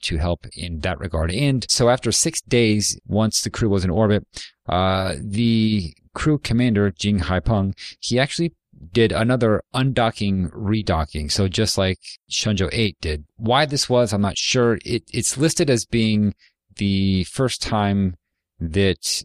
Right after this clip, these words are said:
a person performed a docking, but I thought that that was by the pilot when they had initially docked. So I'm not sure about that. It might just be, at least I think it's basically just to get as many people familiar with that particular procedure as possible, since this is the first time, like, any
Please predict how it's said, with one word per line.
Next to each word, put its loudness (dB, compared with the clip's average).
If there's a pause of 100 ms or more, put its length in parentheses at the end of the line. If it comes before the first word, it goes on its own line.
(140)
a 0 (320)
person 0 (280)
performed -2
a -4
docking, -2
but 0
I 2
thought 0
that -4
that 0
was -4
by 0
the -2
pilot 0
when 0
they 0
had 0
initially -2
docked. -4
So -2
I'm 0
not 0
sure -2
about 0
that. -2
It -4
might 0
just -4
be, 0 (160)
at -2
least -4
I 0
think -2
it's -2
basically 0
just -4
to 0
get 0
as -2
many 0
people -6
familiar 0
with -2
that -2
particular -4
procedure -4
as -2
possible, -2
since -4
this 0
is -10
the 0
first -2
time, -2
like, -2
any 0